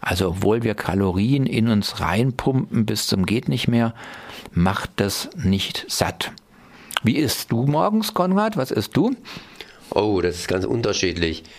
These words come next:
Speaker 2: Also, ähm, heute Morgen habe ich eigentlich wenig gegessen, fast nichts. Ansonsten kann ich auch reichlich essen. Ich esse ausgesprochen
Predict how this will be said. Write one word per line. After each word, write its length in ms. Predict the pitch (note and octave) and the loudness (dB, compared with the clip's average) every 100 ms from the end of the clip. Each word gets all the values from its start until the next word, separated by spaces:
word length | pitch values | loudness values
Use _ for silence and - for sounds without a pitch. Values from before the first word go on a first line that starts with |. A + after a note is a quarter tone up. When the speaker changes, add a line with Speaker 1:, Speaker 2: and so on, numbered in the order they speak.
| - - | -20 -10
Speaker 2:
Also, 520 | - E2+ E2+ E2+ E2 | 0 0 2 0 2
ähm, 240 | D#2+ D#2+ D#2+ - _ | 0 -2 -6 -12 _
heute 160 | - A#2 | -2 0
Morgen 220 | A2 A2 | 0 0
habe 100 | G#2+ | 0
ich 80 | G#2+ | -2
eigentlich 300 | G#2+ - E2+ | -4 -6 -2
wenig 240 | A2+ B2 | 0 0
gegessen, 400 | G2 F2+ E2 E2+ - - - | -2 -2 -2 -6 -10 -20 -18
fast 460 | - F2 F#2 - A2 | -4 0 0 -2 -2
nichts. 520 | B2+ - - - - - - - | 0 -2 -8 -10 -10 -20 -20 -8
Ansonsten 720 | - F2+ F2+ F#2+ F#2+ G#2 F#2+ - - - | -2 0 2 0 0 -2 -2 -6 -18 -2
kann 120 | A2 | 0
ich 100 | F#2+ | 0
auch 160 | F#2+ | -2
reichlich 500 | - E2 G#2+ - - | -2 -2 0 -2 0
essen. 280 | F2+ F#2 F#2+ | 0 0 -2
Ich 160 | - - | -4 -6
esse 200 | G2+ - | -8 -6
ausgesprochen 580 | F#2 - - E2+ F2 | -4 -4 -4 -2 -4